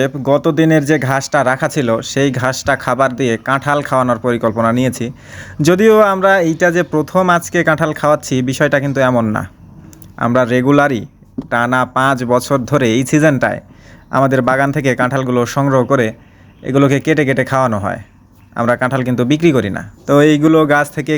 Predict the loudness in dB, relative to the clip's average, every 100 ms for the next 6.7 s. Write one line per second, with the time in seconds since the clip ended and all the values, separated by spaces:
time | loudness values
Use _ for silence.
0 | -2 -2 0 0 -2 0 0 0 -2 -4
1 | -6 -4 -2 0 -2 -4 -6 -8 _ _
2 | _ _ _ _ _ _ _ -8 -2 -2
3 | 0 0 0 0 0 0 2 2 4 2
4 | 2 0 -4 -4 -14 -8 -2 -2 0 -2
5 | -2 0 0 2 2 0 -2 0 0 0
6 | 0 -2 -2 0 0 0 0